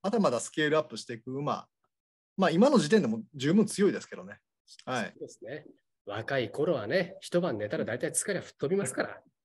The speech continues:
Speaker 1: まあ、そうですね。
Speaker 2: ね。
Speaker 1: そうだと思います。
Speaker 2: アマルもちゃん-、多分もう疲労抜けてるであろうと
Speaker 1: うん。
Speaker 2: いうところなんですが、ただこのシャバルが、
Speaker 1: は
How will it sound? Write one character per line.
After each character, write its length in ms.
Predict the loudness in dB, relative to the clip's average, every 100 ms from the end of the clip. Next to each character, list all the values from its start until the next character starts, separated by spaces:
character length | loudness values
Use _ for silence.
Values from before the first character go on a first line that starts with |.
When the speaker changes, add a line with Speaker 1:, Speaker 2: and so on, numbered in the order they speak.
| -20 _ _
Speaker 1:
ま 120 | -4
あ、 60 | -2
そ 160 | -2
う 20 | -2
で 60 |
す 140 | -4 -8
ね。 120 | -10
Speaker 2:
ね。 140 | -10 _
Speaker 1:
そ 180 | -6 0
う 40 | 0
だ 60 |
と 60 | -2 _ -6
思 60 | -2
い 20 |
ま 100 | -2
す。 200 | -2 -2
Speaker 2:
ア 40 |
マ 120 | -2 -2
ル 80 |
も 140 | -4 -6
ち 100 | -4
ゃ 80 | -4
ん-、 40 |
多 120 | -4
分 100 | -4
も 60 | -6
う 20 |
疲 140 | -6 -2
労 120 | -2
抜 120 | 0
け 100 | 0
て 100 | 0
る 100 | 0
で 120 | 2
あ 60 | 4
ろ 140 | 4
う 40 | 2
と 180 | -4 _ _ _ _ -6
Speaker 1:
う 60 |
ん。 180 | -4 -4 -6 _ _ _ _ _ -6
Speaker 2:
い 100 | -4
う 100 | -2
と 100 | -4
こ 100 | 0
ろ 60 | 0
な 120 | 0
ん 60 |
で 80 | -2
す 120 | -4
が、 100 | -6
た 100 | -2
だ 100 | -4
こ 100 | 0
の 60 | 0
シ 180 | 0 -4
ャ 80 | -2
バ 180 | 0
ル 180 | -2 -6 -10
が、 220 | -6 -2 0
Speaker 1:
は 300 | -2 -6